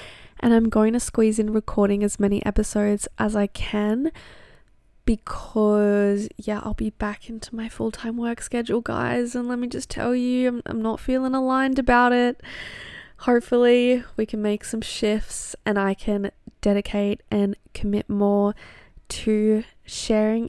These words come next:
in this beautiful community that we've created together. And this episode, being a New Year's episode, would not be complete without some journal prompts, which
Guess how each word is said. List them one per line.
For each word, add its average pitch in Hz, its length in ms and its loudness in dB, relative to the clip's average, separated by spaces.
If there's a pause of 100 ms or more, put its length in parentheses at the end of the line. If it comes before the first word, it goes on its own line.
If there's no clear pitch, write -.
in 220 200 0
this 214 200 0
beautiful 220 480 -2
community 208 720 0
that 208 500 -2 (380)
we've 214 200 6
created 208 500 0
together. 220 560 0 (1400)
And 233 220 2
this 240 160 2
episode, 214 760 0 (440)
being 214 320 2
a 202 40 0
New 196 200 0
Year's 214 200 2
episode, 208 480 -4
would 220 120 2
not 208 260 -2
be 208 140 0
complete - 800 2 (420)
without 214 540 2
some 214 260 -2
journal 220 320 2
prompts, - 760 -6 (760)
which - 840 -2